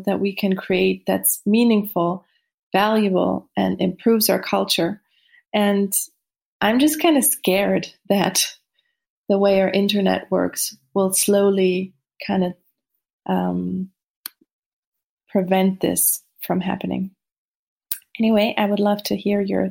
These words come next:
thoughts on that. And I'm very grateful you're doing this podcast. Thank you for your work. I always love to hear your rants and thoughts and ideas.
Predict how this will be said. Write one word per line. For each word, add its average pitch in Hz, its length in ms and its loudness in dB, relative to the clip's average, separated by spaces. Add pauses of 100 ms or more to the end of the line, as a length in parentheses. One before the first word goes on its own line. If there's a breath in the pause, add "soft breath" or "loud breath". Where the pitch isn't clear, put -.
thoughts 220 260 -2
on 185 120 -2
that. - 320 -6 (840 loud breath)
And 190 640 0 (380)
I'm 196 380 0
very 202 240 0
grateful 196 500 -2
you're 190 160 -2
doing 190 280 0
this 190 180 -2
podcast. 196 720 -4
Thank 190 240 -2
you 202 100 -4
for 190 140 -4
your 190 160 -2
work. 190 400 -4 (160)
I 190 80 -2
always 185 300 0
love 190 300 -2
to 202 120 -2
hear 190 260 0
your 185 220 0
rants 185 540 -2
and 175 320 -4
thoughts - 420 -2
and 185 140 -2
ideas. - 500 -4